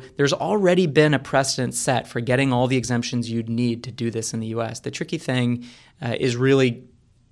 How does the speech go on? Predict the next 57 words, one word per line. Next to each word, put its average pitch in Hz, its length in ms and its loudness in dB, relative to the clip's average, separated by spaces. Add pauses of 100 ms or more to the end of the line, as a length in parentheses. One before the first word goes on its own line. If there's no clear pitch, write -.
(100)
just 131 320 2 (380)
getting 139 280 6
the 135 120 4
F 127 160 -2
A 127 100 2
A 123 40 2
to 123 100 -8
the 123 80 -4
point 123 200 -2
where 123 120 -4
they're 117 100 -4
comfortable 120 540 -2
enough 113 360 -4
with 127 280 -2
the 127 80 -6
technology 127 760 -4 (200)
to 131 140 -4
issue 123 540 2 (260)
all 139 260 8
the 147 140 6
exemptions 127 500 0
necessary 120 640 -2
for 117 180 -4
one 117 300 -2
use 113 220 -4
case 110 240 -8
to - 120 -8
actually 117 240 -8
show 117 640 0
that 123 160 -6
drone 113 180 -6
delivery 113 300 -6
can 117 100 -8
happen 113 240 -8
in 110 60 -4
the 110 80 -4
U 110 100 -6
S 110 220 -6 (260)
in 123 80 -4
a 117 60 -2
commercially 110 400 -6
viable 107 340 -8
way. 110 260 -8 (380)
And 123 480 0
obviously, 151 480 4
I 131 40 6
mean, 123 160 4
one 131 120 2
of 131 60 2
the, 131 260 0
you 131 80 -8
know, 117 140 -6
one 127 120 0
of 127 40 2
the 123 60 2
reasons 127 340 2
that 123 200 -2